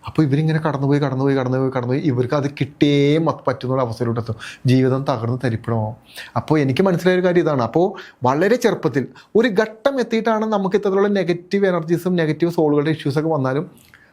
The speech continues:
നമുക്ക് തന്നെ അതിനെ ഓവർകം ചെയ്ത് വരാൻ പറ്റും.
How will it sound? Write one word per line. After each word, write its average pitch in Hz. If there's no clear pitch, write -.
നമുക്ക് 190
തന്നെ 190
അതിനെ 165
ഓവർകം 151
ചെയ്ത് 151
വരാൻ 135
പറ്റും. 120